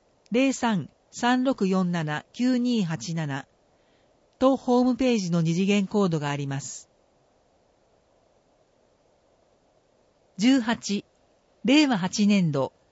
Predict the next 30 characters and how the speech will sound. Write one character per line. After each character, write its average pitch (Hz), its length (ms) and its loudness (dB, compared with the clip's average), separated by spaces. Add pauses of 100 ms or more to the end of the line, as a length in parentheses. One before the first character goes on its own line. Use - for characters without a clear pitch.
(200)
区 285 140 4
民 262 280 6
交 262 200 4
通 269 200 2
障 240 300 4
害 233 180 4
保 220 120 -2
険 170 340 -2 (240)
加 190 80 0
入 262 240 6
者 180 140 0
募 151 160 0
集。 147 480 -4 (880)
お 196 100 0
近 - 240 -2
く 294 100 -2
の 277 140 4
金 277 240 2
融 277 160 4
機 - 140 -8
関 226 240 0
で 151 80 0
申 180 200 2
し - 120 -6
込 196 100 2
み 185 100 4
で 165 120 0
き 170 100 -4
ま 151 140 -2
す。 - 260 -16